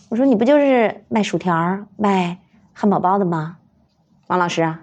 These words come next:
对我们的主营业务很不了解。你知道吗？我们公司是世界上上世纪七八十年代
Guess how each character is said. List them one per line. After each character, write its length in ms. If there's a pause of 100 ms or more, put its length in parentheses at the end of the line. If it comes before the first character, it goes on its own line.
对 100
我 40
们 100
的 60
主 160
营 180
业 160
务 140
很 300
不 140
了 200
解。 280 (540)
你 100
知 120
道 140
吗？ 260 (360)
我 180
们 120
公 180
司 220
是 460
世 180
界 160
上 220
上 340
世 180
纪 180
七 200
八 160
十 140
年 240
代 200